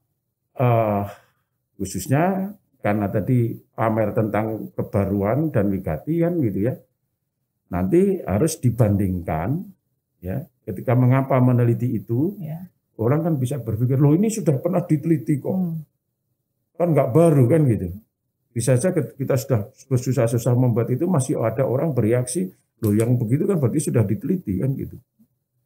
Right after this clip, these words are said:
Speaker 1: Nah, karena itu lalu mau nggak mau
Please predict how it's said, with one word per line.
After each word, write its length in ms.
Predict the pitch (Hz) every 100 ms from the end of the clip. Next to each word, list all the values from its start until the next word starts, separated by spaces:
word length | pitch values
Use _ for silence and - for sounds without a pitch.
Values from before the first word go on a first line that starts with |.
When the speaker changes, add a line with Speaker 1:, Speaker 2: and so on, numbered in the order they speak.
| _ _ _ _ _
Speaker 1:
Nah, 120 | 127
karena 280 | 120 123 117
itu 160 | 117 226
lalu 400 | 147 139 240 - - _ _ _ _ _ _
mau 160 | - 135
nggak 180 | 139 139
mau 240 | 160 226